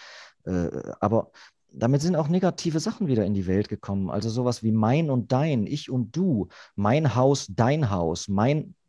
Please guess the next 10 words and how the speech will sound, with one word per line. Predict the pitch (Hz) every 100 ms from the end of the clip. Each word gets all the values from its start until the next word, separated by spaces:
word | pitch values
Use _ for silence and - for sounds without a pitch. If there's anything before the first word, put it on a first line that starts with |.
| _
Tier | - 147 165 175
oder | 160 107 98
mein | 101 135
Feld | 139 - 123 127 143 139
und | 113 95 110
dein | 113 143 151
Tier | - 110 107
und | 98 101
dein | 113 135 156
Feld. | - - 82 90 123